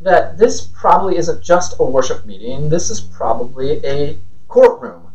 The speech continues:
scene. And biblical law, most Jewish law, and even Greek philosophers agreed that favoritism was not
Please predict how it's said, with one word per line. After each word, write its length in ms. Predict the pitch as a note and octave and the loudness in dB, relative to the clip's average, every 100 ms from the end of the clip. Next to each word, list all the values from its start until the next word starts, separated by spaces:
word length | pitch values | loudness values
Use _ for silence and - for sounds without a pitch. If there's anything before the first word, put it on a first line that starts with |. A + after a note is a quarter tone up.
| - | -14
scene. 440 | - - F#2 - _ _ _ _ - - - - | -16 -16 -16 -18 _ _ _ _ -18 -16 -12 -2
And 360 | E3+ E3+ E3 - | 2 2 0 -2
biblical 440 | D#3 D4+ F4 B3+ A3 | -2 0 2 4 4
law, 500 | - - - - - - - | 4 2 2 0 -2 -8 -10
most 600 | D#3+ G3 B3 B3+ - D3+ | -2 4 4 2 -12 -20
Jewish 440 | D#3+ A3+ B3 - | -6 2 2 2
law, 380 | E3 - - - | -2 0 0 0
and 240 | F3 F3 | 2 2
even 300 | G#3 A#3+ C4 | 2 0 0
Greek 280 | - G#3+ A#3+ | 0 -2 -2
philosophers 1080 | - E3 E3 - - - - A2 - - - - - - - | -2 2 4 4 0 -4 -2 2 2 0 -2 -6 -10 -10 -4
agreed 600 | D3+ F3+ A#3+ A#3 D#3 D#3 | -2 2 2 2 0 0
that 240 | - - | -2 2
favoritism 920 | D3+ - C#4+ - F#3+ F#3+ F3 F3 F3+ - - - | 4 4 2 -2 -2 2 2 0 -4 -8 -12 -8
was 320 | F3 F#3 C#3+ | -2 -2 -4
not 460 | C3 C3+ B2 - | -6 -4 -4 -8